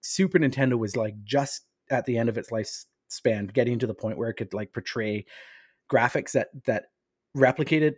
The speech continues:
the feel of anime. Like Chrono Trigger, you look at a screenshot of Chrono Trigger, it's, like, very clearly Akira Toriyama's work.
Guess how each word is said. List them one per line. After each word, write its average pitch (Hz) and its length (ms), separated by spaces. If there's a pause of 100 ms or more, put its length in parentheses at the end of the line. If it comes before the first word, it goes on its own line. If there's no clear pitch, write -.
the 131 100
feel 127 320
of 156 80
anime. 165 360
Like 120 140
Chrono 135 300
Trigger, 123 520
you 135 180
look 143 180
at 139 80
a 123 40
screenshot 117 480
of 107 80
Chrono 117 200
Trigger, 123 220
it's, 107 100
like, 104 140
very 110 480
clearly 117 720 (480)
Akira 117 340
Toriyama's 110 580
work. 131 320